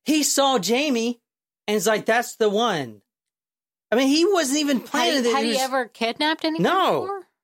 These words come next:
Speaker 2: He was just
Speaker 1: I
Speaker 2: like,
Speaker 1: hope not.
Speaker 2: he was just like, "I'm gonna kidnap somebody today."
Speaker 1: He's just a,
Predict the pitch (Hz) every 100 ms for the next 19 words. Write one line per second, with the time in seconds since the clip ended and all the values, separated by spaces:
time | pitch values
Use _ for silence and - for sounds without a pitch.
0 | _ 220 233 214 202 196 180 156 247 339
1 | 175 156 156 240 233 208 208 - 196 -
2 | 226 233 190 - 220 175 156 - 175 170
3 | 160 180 175 175 _ _ _ _ _ _
4 | 175 185 196 226 220 170 147 120